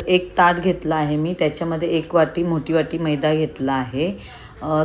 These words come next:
थोडासा चवीपुरता मीठ टाकत आहे अंदाजन आणि थोडीशी मी, अ, शुगरची पेस्ट ॲड करत आहे, बघू शकता. आणि शुगर पेस्ट ॲड करून झाल्यानंतर मी,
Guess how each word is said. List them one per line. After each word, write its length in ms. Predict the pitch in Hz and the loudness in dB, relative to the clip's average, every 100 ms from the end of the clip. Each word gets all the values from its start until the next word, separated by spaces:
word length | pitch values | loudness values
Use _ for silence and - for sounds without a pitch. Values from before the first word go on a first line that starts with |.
| 156 | 2
थोडासा 580 | 165 160 156 180 180 175 | 4 4 2 2 4 4
चवीपुरता 680 | 175 175 170 175 175 180 | 2 2 2 2 0 0
मीठ 220 | 175 165 165 - | 0 0 -2 -4
टाकत 360 | 151 - 147 | -2 -2 -2
आहे 240 | 147 139 175 | -2 -2 -2
अंदाजन 580 | 147 139 143 135 160 208 - - - 147 | 0 0 0 0 -2 -2 -8 -20 -10 -2
आणि 320 | 151 160 170 175 | 0 0 0 2
थोडीशी 560 | 180 185 185 185 190 | 4 6 4 2 0
मी, 340 | 185 190 254 269 | 2 4 2 0
अ, 440 | 170 151 156 156 - - - | 0 0 2 -2 -6 -12 -6
शुगरची 600 | - 175 175 175 - 190 | 0 6 8 8 4 0
पेस्ट 460 | 180 175 170 - | 2 2 0 -2
ॲड 160 | 160 151 - | 0 0 0
करत 320 | 160 147 151 | 0 0 -2
आहे, 340 | 151 123 151 202 - - - - - | -2 -2 -4 -4 -8 -18 -20 -18 -2
बघू 220 | 156 151 | -2 0
शकता. 380 | 156 160 - 170 | -2 -4 -4 -4
आणि 400 | 185 165 160 165 | -2 0 -2 -2
शुगर 340 | 160 170 175 170 | -2 2 4 4
पेस्ट 440 | 180 175 - - | 2 0 -4 -4
ॲड 180 | 165 156 | -2 -2
करून 380 | - 170 170 165 | -2 -2 -2 -2
झाल्यानंतर 720 | 160 139 151 156 151 151 156 | -2 0 0 0 -2 -2 -4
मी, 280 | 165 175 | -2 -4